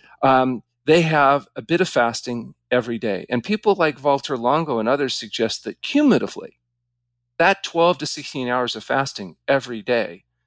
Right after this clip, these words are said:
may help on a number of levels. It may help prevent overeating, which le-, prevents the obesity. It may help induce metabolic changes and biological changes that cumulatively are thought to be protective. Um,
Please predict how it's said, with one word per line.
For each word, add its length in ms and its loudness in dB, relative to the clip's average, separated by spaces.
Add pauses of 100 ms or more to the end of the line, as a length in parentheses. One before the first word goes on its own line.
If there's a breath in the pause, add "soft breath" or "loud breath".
(280)
may 200 4
help 300 0
on 120 -2
a 40 -4
number 300 0
of 140 -2
levels. 340 0
It 120 -12
may 180 2
help 320 -2
prevent 400 -10
overeating, 500 0
which 200 -8
le-, 140 -6 (280)
prevents 360 -6
the 160 -10
obesity. 640 -6 (340 loud breath)
It 120 2
may 240 4
help 320 -2
induce 800 -2
metabolic 400 -4
changes 600 -4 (380 soft breath)
and 200 -2
biological 580 2
changes 440 -2
that 200 0
cumulatively 720 2
are 120 0
thought 280 0
to 60 -20
be 100 -20
protective. 680 -4 (920)
Um, 440 0